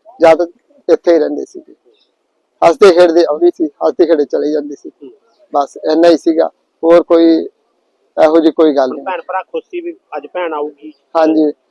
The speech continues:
Speaker 1: ਬਹੁਤ ਖੁਸ਼ ਸੀ। ਘਰੇ ਤਾਂ ਮਤਲਬ ਵੀ ਪ੍ਰੋਗਰਾਮ ਬਣਾਇਆ ਸੀ, ਨਹੀਂ ਐਤਕੀ ਪ੍ਰੋਗਰਾਮ ਉਹਨਾਂ ਦਾ ਮੇਰੇ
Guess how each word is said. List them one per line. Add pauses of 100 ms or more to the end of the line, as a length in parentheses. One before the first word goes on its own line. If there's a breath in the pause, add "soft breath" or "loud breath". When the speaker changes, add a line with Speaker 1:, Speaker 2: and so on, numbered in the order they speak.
(300)
Speaker 1:
ਬਹੁਤ
ਖੁਸ਼
ਸੀ।
ਘਰੇ
ਤਾਂ
ਮਤਲਬ
ਵੀ
ਪ੍ਰੋਗਰਾਮ
ਬਣਾਇਆ
ਸੀ,
ਨਹੀਂ
ਐਤਕੀ
ਪ੍ਰੋਗਰਾਮ
ਉਹਨਾਂ
ਦਾ
ਮੇਰੇ